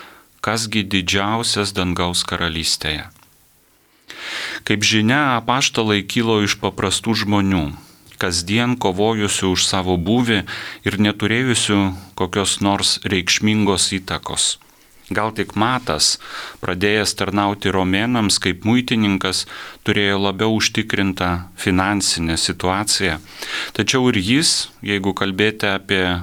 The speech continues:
patiriamą pagarbą, neturėjo jos nei iš savo tėvynainių,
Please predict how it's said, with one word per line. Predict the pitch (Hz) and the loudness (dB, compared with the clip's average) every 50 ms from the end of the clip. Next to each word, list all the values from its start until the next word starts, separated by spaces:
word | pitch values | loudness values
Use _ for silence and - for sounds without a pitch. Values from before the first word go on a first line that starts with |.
| - - - - - | -8 -12 -20 -12 -6
patiriamą | - 92 95 107 - - 104 92 92 90 90 87 82 - - - | -4 -2 -2 -2 -4 -4 -2 -2 0 0 0 0 0 -2 -2 -2
pagarbą, | 98 98 101 101 92 95 87 90 90 90 104 117 131 139 - - - - - - - - - - - - - - 113 | -2 0 -2 -2 -2 -2 -2 -2 -4 -4 -4 -4 -4 -6 -10 -16 -16 -16 -16 -16 -16 -16 -16 -18 -20 -12 -4 0 2
neturėjo | 110 113 113 113 117 110 123 135 139 127 101 90 87 87 | 2 2 2 0 0 2 2 2 2 2 2 2 2 2
jos | 90 95 92 92 - - - - | 2 2 2 2 0 0 0 0
nei | 107 123 127 | 0 0 2
iš | 113 - - | 0 0 0
savo | - - 110 107 101 101 95 | 0 0 -2 -2 0 -2 -2
tėvynainių, | 92 - 101 95 90 90 87 87 92 104 120 127 135 143 143 139 135 | -2 -2 -2 0 0 2 2 2 2 0 0 2 2 4 4 4 2